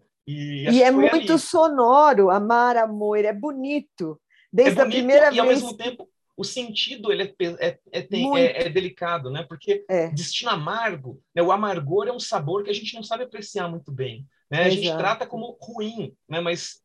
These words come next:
Speaker 1: não necessariamente ele é ruim, né? É só um sabor que exige um pouco mais de sofisticação pra você conseguir apreciar,
Speaker 2: Pra
Speaker 1: né?
Speaker 2: você, exato. Amara, parece que tem uma, infelizmente, tem uma lista de gente aí. Eu queria ficar aqui mais uma hora,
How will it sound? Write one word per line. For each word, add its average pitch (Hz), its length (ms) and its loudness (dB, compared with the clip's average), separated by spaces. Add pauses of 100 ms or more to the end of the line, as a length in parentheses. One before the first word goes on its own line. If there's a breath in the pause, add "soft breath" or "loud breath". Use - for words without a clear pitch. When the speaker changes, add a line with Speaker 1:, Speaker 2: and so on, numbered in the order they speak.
(140)
Speaker 1:
não 240 240 -2
necessariamente 185 500 -4
ele 143 100 -4
é - 20 -10
ruim, 139 320 -10
né? 123 200 -10
É 185 40 -8
só 202 180 -8
um 208 60 -10
sabor 202 320 -4
que - 120 -14
exige 208 360 -4
um 214 80 -12
pouco 220 180 -10
mais 214 160 -4
de 196 60 -8
sofisticação 202 800 -8
pra 190 120 -6
você 202 220 -8
conseguir 196 300 -6
apreciar, 185 580 0
Speaker 2:
Pra 135 100 -8
Speaker 1:
né? 139 40 -6
Speaker 2:
você, - 160 -18 (160)
exato. 175 540 -4 (840 soft breath)
Amara, 240 480 6
parece 262 380 6
que 269 100 -8
tem 277 140 2
uma, 247 260 6
infelizmente, 254 1000 0
tem 247 100 0
uma 233 200 2
lista 254 400 -4
de 196 160 -10
gente 208 420 0
aí. 208 240 4
Eu 240 100 6
queria 247 400 2
ficar 240 300 -2
aqui 214 240 -6
mais 208 260 -4
uma 196 280 -2
hora, 233 440 4